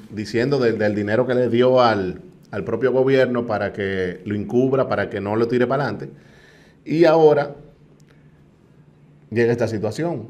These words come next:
de que dice que en ese momento se dio y que eran amiguitos, Jean Alain y, y el abusador,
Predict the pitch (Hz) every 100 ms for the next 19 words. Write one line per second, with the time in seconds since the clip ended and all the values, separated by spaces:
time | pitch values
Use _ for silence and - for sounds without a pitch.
0 | - 107 113 113 127 - 113 104 - -
1 | 104 107 131 131 131 131 143 147 143 143
2 | 139 143 - 113 113 120 117 113 113 113
3 | - - - _ _ _ - 117 135 139
4 | 139 131 123 110 107 113 113 120 120 127
5 | 131 127 127 117 113 110 98 87 80 -
6 | - - - 120 123 131 151 139 123 120